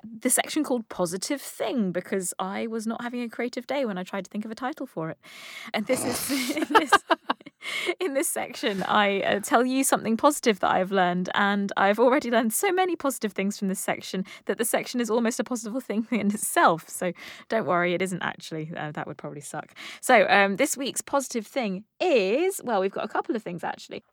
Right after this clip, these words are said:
We've had quite a, a dark and light kind of show. There's lots of darkness we've spoken about, um, and we've also had lots of light. But I think sometimes when your mind takes you to dark places, it is vital to seek out the light, and that is why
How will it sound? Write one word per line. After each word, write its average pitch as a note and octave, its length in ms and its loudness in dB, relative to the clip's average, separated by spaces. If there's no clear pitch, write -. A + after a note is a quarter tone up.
We've E4 120 -2
had A#4+ 120 -8
quite - 260 -2
a, G#3+ 300 4
a G#3+ 40 0
dark A3 440 -4
and F#3+ 260 4
light G#3 300 4
kind G3 180 0
of F#3 60 0
show. F3+ 260 6
There's E3+ 140 0
lots - 160 -2
of F#3 80 -6
darkness G#3 400 2
we've G3 100 -2
spoken G3 340 4
about, F#3 500 2
um, F3+ 340 2
and F3 280 0
we've F3 120 -2
also F3+ 160 -2
had F3 80 -4
lots - 160 -4
of F#3 80 -8
light. G#3 240 2
But - 180 0
I C4+ 200 2
think - 240 -2
sometimes G3 420 0
when F#3 80 0
your F#3 100 4
mind G3+ 440 4
takes - 280 -4
you F3 60 -2
to - 120 -8
dark - 360 2
places, - 540 -2
it - 200 0
is F3+ 220 0
vital F3+ 540 0
to - 100 -8
seek F3+ 320 -2
out - 160 -2
the - 80 -6
light, E3+ 300 -2
and F3+ 120 0
that G#3 140 -4
is G#3+ 140 -8
why F3+ 160 -2